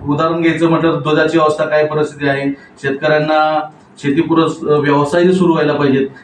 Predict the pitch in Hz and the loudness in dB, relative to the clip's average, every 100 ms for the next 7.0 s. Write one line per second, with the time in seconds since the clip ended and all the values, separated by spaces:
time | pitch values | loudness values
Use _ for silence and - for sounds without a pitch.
0 | - 180 185 175 160 151 143 135 120 151 | -8 0 2 2 0 0 2 0 -2 -4
1 | 151 190 175 165 160 147 135 131 131 123 | 0 2 4 2 0 0 2 2 2 2
2 | 120 120 - - - - 170 190 196 185 | -2 -6 -14 -18 -16 -4 0 0 2 2
3 | 175 175 170 170 170 - - 135 143 170 | 2 0 0 0 0 -4 -12 -2 -2 2
4 | 170 185 165 147 - 190 226 208 220 196 | 0 2 0 -2 -2 0 2 4 2 2
5 | 175 143 127 120 - - - 160 170 170 | 0 0 0 -2 -6 -18 -12 -2 0 0
6 | 143 147 151 165 165 165 147 147 170 - | 0 0 2 2 2 2 0 0 0 0